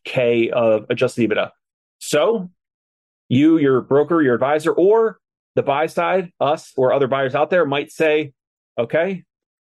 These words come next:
five hundred thousand dollars times five, an offer or a valuation of two point five million dollars for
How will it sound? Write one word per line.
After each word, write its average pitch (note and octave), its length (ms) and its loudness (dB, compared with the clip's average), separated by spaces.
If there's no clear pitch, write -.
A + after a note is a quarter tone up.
five B2+ 160 -2
hundred C3+ 200 -4
thousand B2+ 260 -2
dollars E3 560 0
times B2 440 -2
five, E3 680 -2
an C3 200 -2
offer E3+ 340 0
or C3 180 2
a A#2+ 60 0
valuation D3+ 840 -2
of C3+ 180 -2
two F3 160 0
point D#3 220 -2
five C#3+ 240 -2
million C3+ 220 0
dollars B2+ 260 2
for B2 520 0